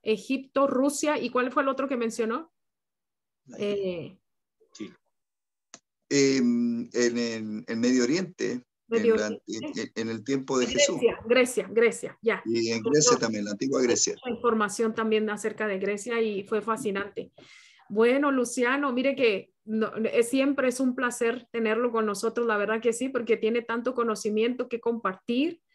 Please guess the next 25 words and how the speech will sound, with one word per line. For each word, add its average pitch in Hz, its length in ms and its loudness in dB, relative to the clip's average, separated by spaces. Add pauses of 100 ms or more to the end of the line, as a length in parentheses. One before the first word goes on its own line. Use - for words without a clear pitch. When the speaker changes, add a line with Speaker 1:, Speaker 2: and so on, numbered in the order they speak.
(240)
Speaker 1:
Yo 247 140 6
sé 269 180 2
que 254 140 4
las 240 220 0
preguntas 233 420 0
a 226 60 0
veces 240 280 2
están 233 280 -4
un 240 120 -2
poquito, 233 720 0
bueno, 277 300 2
la, 202 220 0
las 220 280 0
personas 247 400 -2
necesitan 247 580 0
entender 214 460 0
muchas 233 360 -4
cosas 254 440 -2 (520)
y 220 180 6
el 214 140 2
trabajo 233 540 2
que, 208 500 2
que 226 60 -2
está 214 220 -4
haciendo 226 360 6